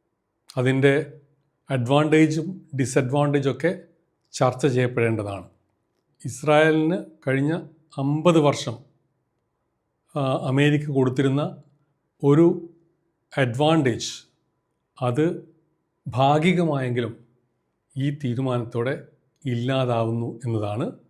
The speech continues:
ഒരു, ആ, വസ്തുത. അതെന്താണെന്ന് വിശ-, വ-, വിശദീകരിക്കാം. നമുക്കറിയാം, രണ്ടായിരത്തി ആറിലാണ് അമേരിക്കയുടെ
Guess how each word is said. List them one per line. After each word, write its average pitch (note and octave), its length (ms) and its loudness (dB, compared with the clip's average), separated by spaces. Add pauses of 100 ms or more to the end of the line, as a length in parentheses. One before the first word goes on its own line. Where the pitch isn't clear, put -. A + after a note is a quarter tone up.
(840)
ഒരു, D#3 500 2 (320)
ആ, - 20 -2 (1600)
വസ്തുത. B2 340 -2 (1080)
അതെന്താണെന്ന് C3+ 460 2
വിശ-, - 340 -8
വ-, B2+ 60 -4
വിശദീകരിക്കാം. A#2+ 760 -2 (1000)
നമുക്കറിയാം, E3+ 600 4 (180)
രണ്ടായിരത്തി D#3 800 2
ആറിലാണ് D3 760 0
അമേരിക്കയുടെ C#3 840 -4